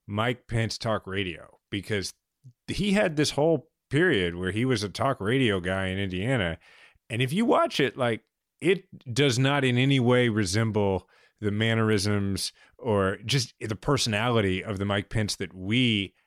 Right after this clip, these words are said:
know now, because the Mike Pence that we all know is just that guy doing a really, really bad Ronald Reagan impression. And I think it must be exhausting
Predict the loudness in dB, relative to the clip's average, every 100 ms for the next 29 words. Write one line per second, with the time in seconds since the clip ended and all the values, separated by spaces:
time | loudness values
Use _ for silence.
0 | _ -2 0 0 0 0 0 0 -2 -2
1 | 0 -2 -2 -2 -2 -4 -8 -8 -12 -2
2 | 2 2 2 0 -2 -2 -4 -6 -6 -2
3 | -2 -4 -8 _ _ -2 -2 -2 -2 -2
4 | 0 0 -2 -6 _ _ 0 2 2 0
5 | -2 -2 0 2 4 2 2 2 0 0
6 | 0 -2 -4 -6 -4 -2 -2 0 0 -2
7 | -4 -6 -6 -6 -10 -12 -18 -20 -8 -6
8 | -2 -2 -2 -2 -4 -6 -14 -14 _ -8
9 | -4 -4 -4 -6 -6 -10 -12 -14 -14 -8
10 | -6 -4 -6 -8